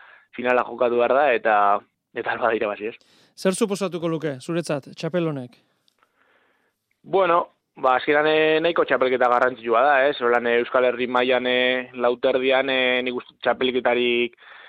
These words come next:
Speaker 1: garrantzitsuena ez bada, garrantzitsuenetarikoa dela. Eta, bueno, azkenan, eh,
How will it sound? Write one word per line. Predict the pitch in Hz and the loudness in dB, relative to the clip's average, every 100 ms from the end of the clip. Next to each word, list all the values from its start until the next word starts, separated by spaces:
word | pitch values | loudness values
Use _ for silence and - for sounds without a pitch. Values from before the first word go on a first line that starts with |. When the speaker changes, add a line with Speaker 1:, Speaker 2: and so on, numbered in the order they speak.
| - - | -20 -6
Speaker 1:
garrantzitsuena | 117 123 131 135 123 131 127 123 | 0 2 2 -2 -4 -2 0 0
ez | |
bada, | 123 127 127 123 | 0 2 4 2
garrantzitsuenetarikoa | 120 127 127 123 127 123 120 120 120 123 123 | 2 2 0 -2 -2 0 0 0 2 2 2
dela. | 131 160 - - _ _ _ _ _ _ - | 2 0 -2 -14 _ _ _ _ _ _ -4
Eta, | 135 131 | -2 2
bueno, | 135 147 127 - | 2 2 0 -4
azkenan, | - 131 123 | -2 -2 0
eh, | 127 131 131 131 131 131 | 0 0 0 0 0 -2